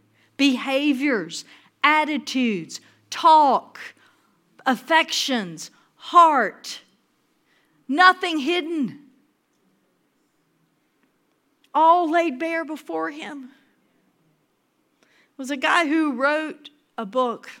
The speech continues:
Oh my gosh, he probably wrote it in the seventies or eighties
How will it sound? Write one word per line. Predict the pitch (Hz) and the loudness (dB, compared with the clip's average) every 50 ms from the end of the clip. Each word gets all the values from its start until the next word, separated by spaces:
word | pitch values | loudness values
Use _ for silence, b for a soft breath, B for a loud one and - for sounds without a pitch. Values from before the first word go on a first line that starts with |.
| _ _ _ _ _ _ - | _ _ _ _ _ _ -16
Oh | 208 226 | -14 -12
my | 196 180 180 | -12 -12 -12
gosh, | 175 202 202 190 180 - | -14 -14 -12 -12 -12 -14
he | 240 220 | -16 -16
probably | - - 254 247 262 269 247 | -14 -12 -12 -10 -10 -10 -8
wrote | 208 226 233 247 | -8 -8 -8 -8
it | 247 - | -10 -10
in | - | -14
the | 180 | -14
seventies | 180 - - 247 247 254 269 254 233 220 190 175 196 | -16 -14 -10 -10 -8 -8 -8 -8 -8 -8 -8 -10 -12
or | 185 - - | -12 -12 -12
eighties | - 196 214 226 202 208 196 196 185 - - | -10 -10 -10 -10 -10 -12 -14 -16 -16 -18 -18